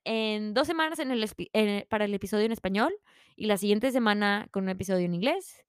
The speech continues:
Y hasta luego, que tengas un muy buen día. Adiós. Como la del rival más débil. Tú eres el rival más débil. Adiós. Pero esta vez nada más te diré, tú eres la amiguita mayor.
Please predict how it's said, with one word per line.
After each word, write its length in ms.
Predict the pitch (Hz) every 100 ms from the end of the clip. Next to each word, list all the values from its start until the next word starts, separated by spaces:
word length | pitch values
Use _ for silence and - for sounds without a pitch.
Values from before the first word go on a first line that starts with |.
| _ _ -
Y 400 | 208 202 208 196
hasta 240 | 190 -
luego, 380 | 175 294 370 381 415 415 _ _ _ _
que 100 | 208
tengas 260 | 196 190 180
un 200 | 175 175 180
muy 180 | 208 208
buen 200 | 185 175
día. 180 | 156 214 - _ _ _ _ _ _ _ _ _ _ _ _ _ _ _ -
Adiós. 400 | 339 254 262 _ _ _ _ _ _ _ _ _ _ _ _ _ _ _ _ _ - -
Como 160 | - 196
la 120 | 185
del 100 | 180
rival 260 | 180 175 170
más 180 | 185 180
débil. 300 | 170 160 - _ _ - - -
Tú 380 | - 294 180 165 -
eres 260 | 185 156 165
el 100 | 156
rival 200 | 180 202
más 160 | 208
débil. 220 | 185 165 - _ _ _ -
Adiós. 380 | 403 320 330 - - _ - - -
Pero 140 | 226
esta 160 | 220 226
vez 480 | 208 208 202 - -
nada 160 | 202 190
más 160 | 180
te 80 | 202
diré, 360 | 180 170 170 - _ -
tú 280 | 330 220 - -
eres 180 | 190 185
la 100 | 185
amiguita 360 | 175 185 208
mayor. 300 | 214 208 -